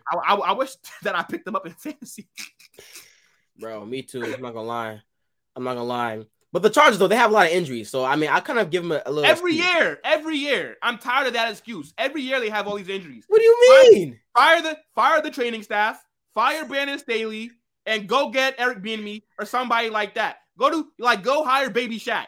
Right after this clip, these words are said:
Speaker 2: Oh my
Speaker 1: okay?
Speaker 2: God.
Speaker 1: I, I'm, I'm tired of seeing Brandon Staley and the idiotic play calling. Like, he's the kind of coach that makes football a much more complicated game than what it really is.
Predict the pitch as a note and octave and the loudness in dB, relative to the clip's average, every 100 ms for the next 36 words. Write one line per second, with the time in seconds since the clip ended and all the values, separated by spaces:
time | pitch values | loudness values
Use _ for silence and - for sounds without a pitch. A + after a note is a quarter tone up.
0 | _ F3 - G#3+ A3+ B2 C#3 B3 B3+ C4 | _ -14 -8 -8 -8 -12 -2 0 0 0
1 | G4 C4+ C#4+ D#4 C#4 - C4+ A3+ G#3 B3 | -4 -2 0 0 -2 -6 -6 -6 -6 -6
2 | A#3 A3+ A3+ G#3+ F3+ F3+ _ F#3 G3+ G#3 | -8 -10 -10 -10 -14 -18 _ -10 -8 -8
3 | B3 A3+ G#3+ G3+ - A3 A3+ G#3 D#3 A#2 | -6 -4 -4 -6 -8 -10 -8 -8 -8 -10
4 | F#2+ _ _ G3+ A3 A3 _ _ _ _ | -20 _ _ -2 -2 -4 _ _ _ _
5 | _ C#4+ F#4 C#4 C#4 B3+ G#3 A3 B3 C#4+ | _ -10 -10 -10 -6 -6 -6 -8 -8 -10
6 | - D#3+ G3 F#3+ A3 G#3+ - A#3 A3+ A#3 | -20 _ -8 -6 -8 -10 -12 -12 -8 -4
7 | B3 B3 F3 F3+ A#3 A3+ A3 G#3+ G#3+ G#3+ | -4 -6 -12 -4 -4 -4 -8 -6 -8 -8
8 | G3+ G3 F#3 D#3+ G3 G#3+ E3 F3 D3 D3+ | -8 -8 -6 -8 -10 -10 -8 -8 -8 -10
9 | E3 E3 C#3+ G2 | -8 -8 -8 -12